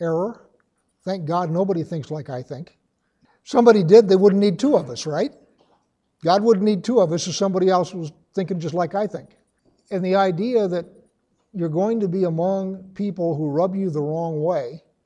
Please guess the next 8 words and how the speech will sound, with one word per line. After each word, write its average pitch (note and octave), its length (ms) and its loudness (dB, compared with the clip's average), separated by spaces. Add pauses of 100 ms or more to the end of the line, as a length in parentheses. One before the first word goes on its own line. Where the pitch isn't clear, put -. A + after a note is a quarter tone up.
(400)
that F3+ 180 -8
just F#3 260 -8
goes F#3 380 0
with D#3 220 -8
being F3 380 -6
human. F#3 520 -12 (540)
If F3 220 -6
you E3 380 -6